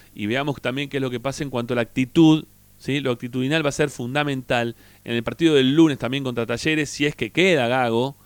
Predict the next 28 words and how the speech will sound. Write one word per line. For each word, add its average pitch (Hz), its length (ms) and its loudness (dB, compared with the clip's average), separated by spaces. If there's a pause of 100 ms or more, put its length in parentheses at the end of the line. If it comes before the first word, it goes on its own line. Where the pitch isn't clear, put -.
(440)
Yo 165 120 -4
no 147 100 -2
creo 151 180 2
que 127 100 0
Gago 135 240 4
hoy 135 140 4
soporte 135 580 0
una 131 260 0
derrota, 123 720 2 (360)
eh, 113 160 -2
contundente 147 680 0
como 127 180 2
la 120 80 4
que 117 80 -4
sufrió 131 400 2
River 127 280 6
ayer 123 520 0
en, 104 520 -8
en 107 140 -6
el 107 60 -4
Maracaná. 104 540 -4 (1600)
No 135 160 -2
sé 147 160 2
si 123 100 -2
la 113 120 2
podría 110 280 2
soportar, 104 520 -4
¿eh? 131 180 -4